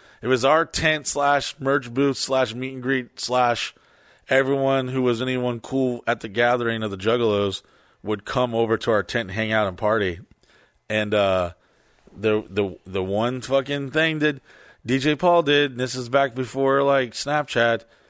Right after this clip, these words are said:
or no, it was during Snapchat, but he was Instagramming a video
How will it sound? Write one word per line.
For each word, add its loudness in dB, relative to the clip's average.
or 2
no, 2
it 2
was 0
during 0
Snapchat, 0
but -2
he -6
was -2
Instagramming -4
a -2
video 2